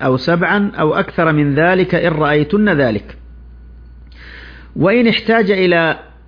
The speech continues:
غسله بالسدر في جميع الغسلات فعل ذلك، وإلا جعلها في الأولى فقط. ويجعل في الغسلة الأخيرة كافورا باتفاق المذاهب الأربعة،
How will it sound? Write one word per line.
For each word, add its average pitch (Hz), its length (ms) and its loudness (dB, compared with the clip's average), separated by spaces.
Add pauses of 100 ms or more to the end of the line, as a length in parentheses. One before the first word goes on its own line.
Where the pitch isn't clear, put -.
(260)
غسله 156 580 2
بالسدر 147 600 0
في 147 180 2
جميع 170 400 2
الغسلات 175 680 2 (200)
فعل 151 480 0
ذلك، 190 460 0 (360)
وإلا 170 440 2
جعلها 160 480 2
في 143 120 0
الأولى 160 380 2
فقط. 120 440 -6 (1600)
ويجعل 196 580 2
في 156 80 0
الغسلة 190 480 0
الأخيرة 175 800 2
كافورا 143 680 2 (460)
باتفاق 151 540 0
المذاهب 147 480 2
الأربعة، 147 540 0